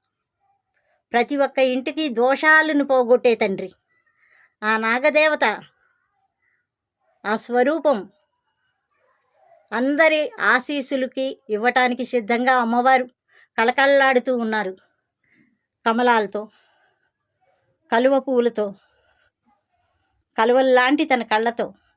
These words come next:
అమ్మవారు వేయి కళ్ళతో చూస్తున్నారు. చూడండి, అమ్మవారి సౌందర్య లహరిలో ఉన్న రూపాలు ఎన్నున్నాయో అన్ని రూపాలు ఆమెని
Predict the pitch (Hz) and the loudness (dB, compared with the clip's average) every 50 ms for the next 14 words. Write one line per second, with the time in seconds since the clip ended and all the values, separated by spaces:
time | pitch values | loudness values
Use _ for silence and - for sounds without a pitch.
0 | _ _ - 202 208 220 233 240 262 247 226 220 208 _ _ _ _ _ _ _ | _ _ -10 -8 -4 -2 0 2 2 2 0 -2 -6 _ _ _ _ _ _ _
1 | 208 214 233 254 277 285 285 - 277 277 294 294 339 330 311 - 294 262 - - | -4 2 2 4 4 2 2 0 0 2 2 2 2 0 0 0 -4 -6 -6 -6
2 | 220 202 185 175 - - _ _ _ _ _ _ _ _ _ _ _ _ _ _ | -6 -6 -6 -6 -8 -12 _ _ _ _ _ _ _ _ _ _ _ _ _ _
3 | _ _ _ _ _ _ _ _ _ _ _ _ _ - 240 240 240 240 233 233 | _ _ _ _ _ _ _ _ _ _ _ _ _ -8 -6 -4 -2 -2 -4 -4
4 | 262 262 _ _ _ _ _ _ _ _ _ _ _ _ _ _ _ _ _ _ | -8 -12 _ _ _ _ _ _ _ _ _ _ _ _ _ _ _ _ _ _
5 | _ _ _ _ _ _ _ _ _ _ _ _ _ _ - 208 208 226 240 247 | _ _ _ _ _ _ _ _ _ _ _ _ _ _ -8 -6 -2 0 0 2
6 | 247 240 226 220 202 - 208 202 220 240 214 226 214 214 208 202 202 208 170 196 | 2 2 0 0 -2 -6 -6 -4 -4 -2 0 0 0 0 0 -2 -2 -4 -4 -6
7 | 202 196 - - - - - - - - 196 196 202 202 196 190 202 202 190 185 | -8 -8 -10 -14 -20 -20 -20 -20 -18 -10 -6 -4 -2 -2 -2 -2 -2 -2 -2 -2
8 | 196 208 202 202 262 262 254 240 233 220 214 226 240 254 269 269 269 262 247 220 | -2 -4 0 0 2 2 2 2 0 0 0 0 -2 0 0 2 2 2 2 2
9 | 180 - _ _ _ _ _ _ - - - - - 214 240 262 294 311 311 320 | 0 -4 _ _ _ _ _ _ -20 -20 -18 -8 -6 -2 2 4 4 4 4 2
10 | 302 - 320 311 302 330 349 339 302 262 262 262 262 254 240 233 226 220 233 | 2 4 4 4 4 4 2 4 4 4 2 2 0 0 -2 -2 -4 -8 -12